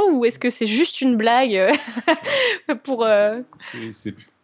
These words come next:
Speaker 2: pas un vrai test, mais c'est pas une blague du tout, en fait. Alors déjà, on peut dire que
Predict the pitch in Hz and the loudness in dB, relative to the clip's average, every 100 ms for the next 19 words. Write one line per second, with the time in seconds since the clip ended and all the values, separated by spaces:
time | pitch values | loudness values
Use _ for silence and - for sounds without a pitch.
0 | _ 131 123 113 147 156 104 92 104 117 | _ -2 2 2 0 -2 -4 -4 -4 -2
1 | 113 113 113 113 120 90 - 92 98 113 | -2 -2 -2 -2 -2 -2 -4 -2 0 2
2 | 135 127 104 101 117 101 92 90 92 92 | 0 0 -2 -2 -4 -2 -2 -2 -2 -4
3 | 95 | -6